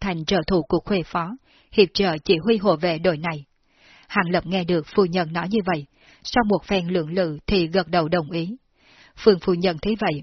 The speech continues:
lộ ra vẻ hài lòng, lập tức bảo Hàng Lập đi nghỉ ngơi.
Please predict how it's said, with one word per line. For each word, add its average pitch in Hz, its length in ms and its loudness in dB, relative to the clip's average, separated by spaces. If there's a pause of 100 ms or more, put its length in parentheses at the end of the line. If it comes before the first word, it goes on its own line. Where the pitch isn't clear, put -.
(120)
lộ 196 280 2
ra 180 140 -2 (120)
vẻ 185 120 2
hài 170 200 -4
lòng, 160 260 -4 (520)
lập 185 280 2
tức 302 220 4
bảo 185 200 2
Hàng 165 280 -4
Lập 175 220 -2
đi 220 180 0
nghỉ 190 200 -2
ngơi. 180 300 -4